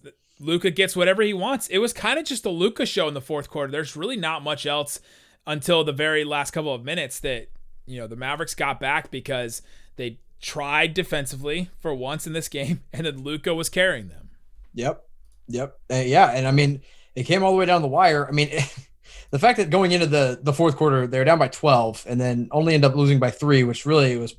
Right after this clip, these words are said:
Speaker 2: more like two, uh, honestly, because the last shot just came at the very end there. But yeah, I, I'm proud of them for fighting the way they did.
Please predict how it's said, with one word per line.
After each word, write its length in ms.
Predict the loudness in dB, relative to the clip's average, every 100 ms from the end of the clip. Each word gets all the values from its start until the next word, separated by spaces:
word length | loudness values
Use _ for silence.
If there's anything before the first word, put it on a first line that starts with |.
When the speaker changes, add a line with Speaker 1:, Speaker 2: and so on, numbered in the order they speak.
| -20 -6
Speaker 2:
more 200 | 2 2
like 200 | 2 -2
two, 380 | 2 2 2 -10 -20 -20 -4
uh, 320 | 4 4 4 2
honestly, 420 | 2 2 2 -2
because 200 | 0 0
the 80 | 4
last 220 | 4 4
shot 220 | 4 2 2
just 120 | 0
came 140 | 2
at 60 | 2
the 60 |
very 260 | 0 0 4
end 160 | 4 4
there. 180 | 0
But 260 | -2 -4 -6 -12 -12 -14 -14 -2
yeah, 280 | 2 4 4
I, 140 | 2 4
I'm 120 | 2
proud 400 | 2 4 4 4
of 80 | 2
them 180 | 0
for 140 | 0 -2
fighting 400 | 4 4 4 2
the 80 | 4
way 140 | 4
they 140 | 4 2
did. 380 | 4 4 4